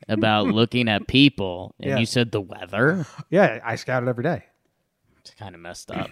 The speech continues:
Speaker 2: I didn't scout it today. That's a lie. I haven't really left this place. All right, so we did an Edwin, we did the Blue Jays, we did the White
Speaker 1: This has
Speaker 2: Sox.
Speaker 1: been a weird holiday. I don't want to, um, I don't want to take us too far off the rails. Uh, you and I have talked about this a little bit, like, how holidays line up.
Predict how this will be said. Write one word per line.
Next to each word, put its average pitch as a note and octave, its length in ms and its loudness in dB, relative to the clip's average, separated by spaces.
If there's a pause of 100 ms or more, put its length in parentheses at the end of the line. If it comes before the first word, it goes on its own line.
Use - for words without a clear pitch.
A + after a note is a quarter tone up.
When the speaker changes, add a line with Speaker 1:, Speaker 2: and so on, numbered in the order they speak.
Speaker 2:
I D#3 100 4
didn't D#3+ 180 4
scout B2+ 240 4
it A#2 80 -4
today. A#2 240 -4
That's G#2+ 180 -8
a G#2 60 -16
lie. A2 180 -6
I G#2 40 -6
haven't G#2+ 240 -8
really G#2+ 160 -8
left G#2 240 -10
this G2+ 160 -14
place. F2+ 320 -16 (640)
All D3+ 80 4
right, A2+ 260 0
so D3 80 -4
we C#3+ 100 2
did D#3 200 6
an D3 180 2
Edwin, E3 580 4
we B2+ 120 -2
did B2 320 0
the A2+ 80 -2
Blue G3 260 8
Jays, E3 500 6
we B2 80 -2
did A2+ 240 -4
the G#2+ 100 -10
White G3+ 220 4
Speaker 1:
This B3 200 6
has G4 160 6
Speaker 2:
Sox. F3+ 100 -4
Speaker 1:
been B3+ 160 12
a C#4 100 10
weird G#3 340 10
holiday. D3+ 640 8
I G#2 120 4
don't G#3+ 200 4
want A3+ 220 2
to, G3 80 6 (140)
um, C3+ 420 4
I B2+ 140 0
don't F3 80 4
want F#3 100 4
to D#3+ 60 0
take D3+ 200 2
us C3 140 0
too C#3+ 180 -2
far C#3 300 4
off B2 160 4
the A2+ 100 -4
rails. A2 560 0 (680)
Uh, B2 360 4
you G3 200 4
and A#3 100 8
I G3+ 120 8
have E3 100 6
talked E3 260 8
about D3+ 220 8
this C3+ 160 2
a C3 40 0
little A#2+ 240 4
bit, B2 200 4
like, A#2 240 0
how C#3+ 280 8
holidays C3 640 4
line A#2 320 -2
up. A#2 360 -2